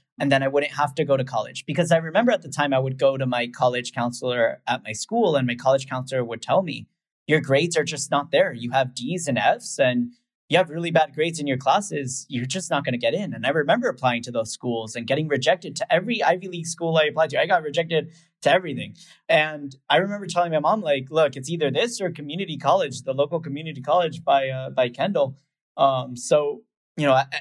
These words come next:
as soon as I got the email from, from Facebook, I told my mom, I was like, "Look, eh, don't worry about me. I'm gonna be fine. This is, this is it. Like, I, I'm good."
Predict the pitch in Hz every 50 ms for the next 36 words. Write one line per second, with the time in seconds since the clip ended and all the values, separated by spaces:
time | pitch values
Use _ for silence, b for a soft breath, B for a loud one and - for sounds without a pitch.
0 | - _ - 156 151 165 - - 277 277 262 190 180 175 175 160 165 165 170 165
1 | 151 156 151 143 131 135 - 147 135 131 127 123 - - _ - 139 135 135 135
2 | 139 156 165 165 - 123 113 - 123 123 - 143 139 131 127 123 123 123 123 120
3 | 123 131 127 - - 127 123 127 135 131 120 113 - _ _ _ - - - -
4 | - - - - - 143 151 170 170 151 151 151 151 143 135 131 120 113 117 120
5 | 113 107 107 - _ - 123 135 139 147 139 139 127 123 - 117 113 113 113 113
6 | 117 _ _ - 147 143 143 - 170 151 131 - - - 151 143 135 - 165 147
7 | 127 127 127 127 123 110 - _ _ _ - 160 131 127 123 131 135 139 143 143
8 | 123 120 - 131 139 147 143 135 131 127 127 127 117 113 -